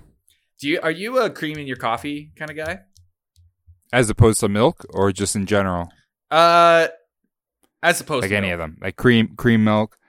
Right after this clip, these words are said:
Speaker 2: Uh, oh, as opposed to milk. No. It, no.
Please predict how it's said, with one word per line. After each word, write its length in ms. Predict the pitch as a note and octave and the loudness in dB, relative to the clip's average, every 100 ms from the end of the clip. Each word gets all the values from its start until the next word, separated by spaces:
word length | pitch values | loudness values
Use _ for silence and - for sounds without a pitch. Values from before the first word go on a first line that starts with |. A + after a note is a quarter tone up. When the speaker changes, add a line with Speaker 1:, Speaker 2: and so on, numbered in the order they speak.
| _ _ | _ _
Speaker 2:
Uh, 480 | A2 A#2 A#2 A2 A2 - _ _ _ _ _ _ _ _ _ _ _ _ _ - | -4 -2 -2 -2 -4 -8 _ _ _ _ _ _ _ _ _ _ _ _ _ -12
oh, 120 | G#2+ | -6
as 220 | E2+ G2 | -2 -2
opposed 260 | G2 G#2+ G2+ | 2 2 2
to 60 | F#2+ | 0
milk. 300 | A2 B2 - - | -4 -4 -8 -4
No. 280 | G2 D#2+ - _ _ _ _ _ _ _ _ | -2 -2 -6 _ _ _ _ _ _ _ _
It, 240 | C3 C3 - - | -2 -2 -4 -8
no. 220 | A2+ E2 | -8 -8